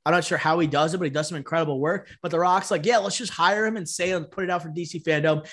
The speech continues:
and say we have some concept art." Well, we finally see Black Adam on camera at this D C fandom, and I love the clip they had.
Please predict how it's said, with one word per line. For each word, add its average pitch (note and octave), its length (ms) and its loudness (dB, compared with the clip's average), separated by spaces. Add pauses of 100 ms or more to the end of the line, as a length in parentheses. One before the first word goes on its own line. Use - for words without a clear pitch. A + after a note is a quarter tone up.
and D#3+ 100 -4
say F#3 180 4
we E3 100 6
have D#3+ 160 4
some D#3 140 -8
concept C#3 560 0
art." G#2 180 -8 (320)
Well, A3+ 380 8 (180)
we F3 80 4
finally A#3+ 320 6
see G#3+ 560 2 (300)
Black F3+ 340 6
Adam D3+ 560 2 (240)
on G#3+ 220 4
camera F3 600 -2
at D3 220 0
this C#3+ 140 -8
D C#3 160 -4
C C3 200 -6
fandom, C3 400 -2 (220)
and F3+ 80 0
I G3 80 8
love D#3 300 6
the C#3+ 80 0
clip - 260 -4
they A2+ 140 -2
had. G#2+ 220 -12